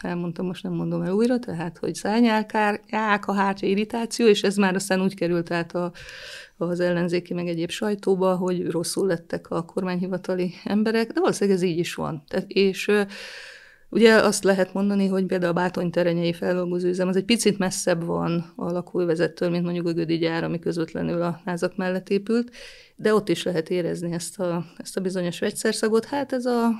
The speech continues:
tehát, hogy hadd ne tippelgessek, hogy mi ez. Ugye azt várná az ember, hogy valamelyik hatóság mindenféle mérőműszerekkel akkor megméri, hogy, hogy mi okozza ezt a vegyszerszagot. Ebbe a bizonyos harmincegy milliós határozatba sem emiatt büntették meg a céget, hanem ilyen nagyon fura módon,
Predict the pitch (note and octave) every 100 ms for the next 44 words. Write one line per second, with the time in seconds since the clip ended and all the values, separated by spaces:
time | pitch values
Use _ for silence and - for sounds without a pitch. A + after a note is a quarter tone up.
0 | - - - - - - - G#3 G#3 G3+
1 | E3+ E3+ - - F3 E3+ E3+ - - F3
2 | F#3 A3 G#3 G3+ F#3 F3+ F3 E3+ F3 E3+
3 | E3 F#3 F#3+ F#3 F3+ F3 F3 F3+ F3 E3+
4 | F3 E3 F#3+ E3+ D#3 E3+ - - - -
5 | E3+ E3 E3 F3+ E3+ E3 E3 D#3+ F3 F3+
6 | F3 F3 E3+ E3 D#3+ D3 C#3 D3 D#3 D#3+
7 | D#3+ E3+ F3+ D#3 E3+ F3 E3+ D#3+ E3 -
8 | F3 E3+ E3+ F#3 G#3+ - A3 A3 G#3+ G3
9 | G3 E3+ G3 F3 D#3 D#3 - - - F3+
10 | E3+ E3+ E3+ F3 E3+ E3 E3+ F#3+ G3 G#3
11 | G#3 G#3 F#3+ G3 - G3+ F3+ E3+ E3+ E3+
12 | E3+ F3 E3+ E3 E3+ F3 E3 - F#3+ A3+
13 | A3 A3 A3 G#3 A3 F3+ E3+ F#3+ E3+ E3+
14 | F#3 G3+ G#3